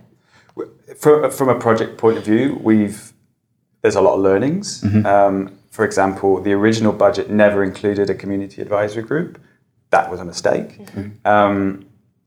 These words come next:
Speaker 1: then when we had a community advisory group, they were off to the side as an advisory group and not part of the decision-making process. Another <laughs> mistake.
Speaker 2: Yep.
Speaker 1: So that was, the governance was changed, like, midway through last year. Um,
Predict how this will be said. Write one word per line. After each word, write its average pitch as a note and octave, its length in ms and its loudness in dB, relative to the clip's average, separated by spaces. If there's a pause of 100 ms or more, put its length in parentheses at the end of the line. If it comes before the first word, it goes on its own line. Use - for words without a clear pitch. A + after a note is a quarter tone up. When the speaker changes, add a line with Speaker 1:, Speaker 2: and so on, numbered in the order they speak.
(200)
Speaker 1:
then G#2+ 260 4
when G2+ 160 2
we F#2+ 80 0
had A#2+ 200 2
a A#2+ 60 -2
community G2+ 400 -2
advisory F2+ 400 -2
group, F2+ 300 -2
they G2 140 2
were G2 140 2
off G2 200 0
to - 100 -16
the G2 80 -4
side F#2+ 360 -2
as F2+ 120 -4
an F#2 80 -6
advisory F2+ 460 -2
group F2+ 260 -8
and F2+ 100 -4
not F#2 220 -4
part - 240 -2
of - 60 -16
the F#2+ 320 -2 (560)
decision-making G#2+ 680 0
process. - 520 0 (140)
Another F#2+ 380 0
<laughs> - 40 -2
mistake. - 440 -2
Speaker 2:
Yep. G#2+ 280 -6
Speaker 1:
So A#2 60 2
that A#2 180 4
was, A2+ 180 2
the A#2+ 80 0
governance G#2 420 2
was G2 120 -8
changed, F#2+ 480 0
like, E2+ 340 -6
midway G2 400 -2
through F#2+ 160 -4
last F#2 300 -2
year. D#2 240 -4 (580)
Um, G#2+ 480 2